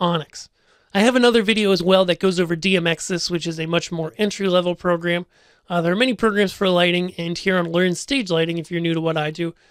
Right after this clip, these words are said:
most of what I do is teach people about lighting, teach people how to control it, and how to get the most out of it. Okay? So that's the basics of midi in Live Tracker. It really is as simple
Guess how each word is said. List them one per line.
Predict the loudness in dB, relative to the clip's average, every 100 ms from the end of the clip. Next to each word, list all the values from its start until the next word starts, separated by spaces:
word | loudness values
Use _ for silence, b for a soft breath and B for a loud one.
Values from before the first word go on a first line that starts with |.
| b b b
most | 2 4 4 0
of | 0 2
what | 2
I | 2
do | 0 -2 -2
is | -2
teach | -4 -4 -4
people | -6 -4
about | -2 -2 -2
lighting, | -2 -6 -8 -12 -14 -8
teach | -8 -6
people | -8 -2 0
how | 0
to | -4
control | -12 -10 -2 0 0
it, | -2 _ _ _ _ _ -8
and | -4
how | -2 -2
to |
get | -4 -6
the | -6
most | -10 -6 -2
out | -2 -4
of | -12
it. | -20 _ _ b b _
Okay? | -4 -4 -4 _ _ _ _ _
So | -4 2 2 0 _ _ _
that's | -2 2 2 0 -8 -18 _
the | 0
basics | 0 0 -4 -6
of | -2 0 2
midi | 2 2 0 0
in | 0
Live | 0 0 -2
Tracker. | -4 -6 -6 -10
It | -4
really | 0 2 4
is | 2 -2
as | -8
simple | -4 -4 -2 -6